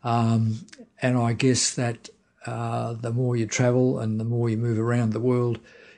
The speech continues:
your more interest become in a variety of things. And certainly, um, at that stage, uh, wine was of, of quite large interest. And because I was young and a large appetite, food also ha-,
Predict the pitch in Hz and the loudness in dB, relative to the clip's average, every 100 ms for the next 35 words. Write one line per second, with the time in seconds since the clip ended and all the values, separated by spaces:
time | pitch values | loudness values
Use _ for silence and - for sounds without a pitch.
0 | - 117 120 151 135 120 113 - 107 127 | -2 2 2 2 0 0 -2 -4 -4 -2
1 | 123 131 113 107 123 113 107 107 - 147 | -2 -2 -2 -2 0 0 -2 -4 0 0
2 | 101 98 - - 107 - 143 139 113 110 | 0 -8 -12 -8 -4 4 4 4 0 -2
3 | 104 - - - - _ _ 117 113 113 | -4 -8 -20 -20 -20 _ _ -2 0 0
4 | 113 107 107 - - 104 135 - - 110 | 0 0 -2 -6 -4 0 2 0 -2 -2
5 | 117 131 113 131 139 185 127 123 120 110 | -2 -4 -6 -10 -12 -6 0 2 2 2
6 | 110 107 190 113 180 - 110 - 131 113 | 0 -2 -6 -8 -8 -10 -12 0 2 2
7 | - _ - - _ - 123 120 110 107 | -2 _ -18 -20 _ -2 0 2 0 -2
8 | - - - - _ _ _ _ _ 120 | -4 -6 -8 -16 _ _ _ _ _ 0
9 | 120 110 113 135 123 110 104 131 127 123 | 0 0 0 0 2 0 2 2 4 2
10 | 113 120 120 117 131 127 120 123 123 123 | 0 0 0 0 -2 -2 -2 -2 -2 -4
11 | - - - - 160 143 160 165 - 113 | -12 -20 -2 8 8 8 6 4 4 0
12 | 107 | -2